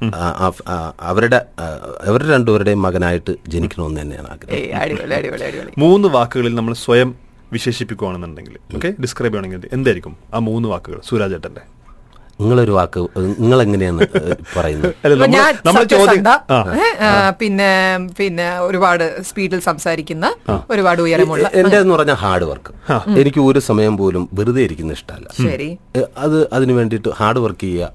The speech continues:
Speaker 2: എന്നുള്ളത് എൻ്റെ, ഏ, ഏറ്റവും പ്രധാനപ്പെട്ട ഒരു കാര്യമാണ്.
Speaker 1: ഉം, ഉം, ഉം.
Speaker 2: പിന്നെ വേറെ ഏതാ?
Speaker 1: വേറെ
Speaker 3: സന്മനസ്, അല്ലെ, മ-, മറ്റുള്ളവരോട് ഒരു എമ്പതി,
Speaker 2: ആ,
Speaker 3: സിമ്പതി.
Speaker 2: തീർച്ചയായിട്ടും. ഏ, കാരണം, ഏ, നമ്മള്,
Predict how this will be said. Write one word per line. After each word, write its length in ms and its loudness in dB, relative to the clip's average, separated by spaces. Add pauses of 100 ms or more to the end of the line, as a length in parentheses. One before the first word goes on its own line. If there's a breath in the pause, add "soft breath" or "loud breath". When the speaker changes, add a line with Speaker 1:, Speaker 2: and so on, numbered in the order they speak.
(120)
Speaker 2:
എന്നുള്ളത് 440 -4
എൻ്റെ, 180 -6
ഏ, 1120 -20 (480)
ഏറ്റവും 320 -2
പ്രധാനപ്പെട്ട 480 -2
ഒരു 120 -8
കാര്യമാണ്. 320 -12
Speaker 1:
ഉം, 160 -6
ഉം, 220 -4
ഉം. 140 -12 (120)
Speaker 2:
പിന്നെ 220 -4
വേറെ 220 -4
ഏതാ? 180 -6 (500 soft breath)
Speaker 1:
വേറെ 180 6
Speaker 3:
സന്മനസ്, 600 0 (120)
അല്ലെ, 160 -2
മ-, 220 0
മറ്റുള്ളവരോട് 640 -2
ഒരു 400 -4 (120)
എമ്പതി, 540 -6
Speaker 2:
ആ, 180 0
Speaker 3:
സിമ്പതി. 240 0
Speaker 2:
തീർച്ചയായിട്ടും. 600 0
ഏ, 60 0 (140)
കാരണം, 400 2
ഏ, 460 0
നമ്മള്, 340 2